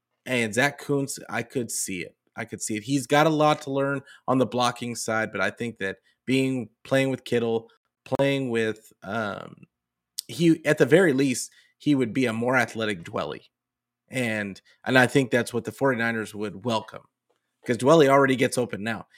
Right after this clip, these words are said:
If you got a Zach Kuntz that has some more juice to him,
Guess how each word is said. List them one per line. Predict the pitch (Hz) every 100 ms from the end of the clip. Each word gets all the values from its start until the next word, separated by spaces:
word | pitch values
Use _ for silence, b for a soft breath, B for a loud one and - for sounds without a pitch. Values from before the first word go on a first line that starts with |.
| b
If | 120 120
you | 143
got | 147
a | 120
Zach | 113 127 -
Kuntz | 139 131 -
that | 107
has | 117 110 101 -
some | - 113
more | 113 120
juice | 110 - 139 120 -
to | - 104
him, | 98